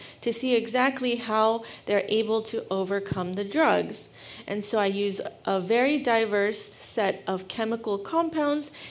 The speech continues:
including the current arsenal of antibiotics available, to map out how these mutations work. In addition to that, we also work with medicinal chemists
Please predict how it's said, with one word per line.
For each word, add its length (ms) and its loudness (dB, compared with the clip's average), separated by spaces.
including 540 0
the 100 0
current 600 -2
arsenal 540 4
of 200 2
antibiotics 920 2
available, 840 4
to 160 0
map 400 0
out 240 2
how 280 2
these 260 -2
mutations 800 -4
work. 380 0
In 140 0
addition 580 2
to 180 2
that, 380 2
we 160 2
also 400 4
work 240 2
with 160 2
medicinal 720 0
chemists 840 -4